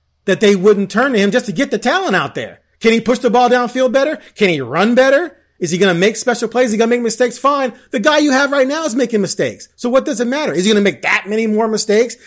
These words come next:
that his talent's not gonna overwhelm you be-, because it's so much better than Brown? If not, then he shouldn't have been a five-star kid. Do you see how, how this goes in a circle? Something's not right here.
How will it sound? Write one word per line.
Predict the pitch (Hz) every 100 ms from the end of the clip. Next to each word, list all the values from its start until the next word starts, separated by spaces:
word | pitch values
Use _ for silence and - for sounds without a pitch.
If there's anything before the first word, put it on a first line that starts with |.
| -
that | 202
his | 180
talent's | - 190 196 202
not | 196
gonna | 185 180
overwhelm | 185 196 180 185 196
you | 208 233 233 - _ 147
be-, | 185
because | 156 185
it's | 160
so | 170
much | 196 196
better | 185 190
than | 185
Brown? | 170 170 202 220 -
If | 214 175
not, | 254 277
then | 240
he | 220
shouldn't | 262
have | 240
been | 240
a |
five-star | 220 240 240 220
kid. | 285 180
Do |
you | 214
see | 277 262
how, | 220 -
how | - 233
this | 185
goes | 226 233
in | 214
a |
circle? | 208 233 254 247 -
Something's | - 311 285 190
not | 208 190
right | 190 294
here. | 202 143 92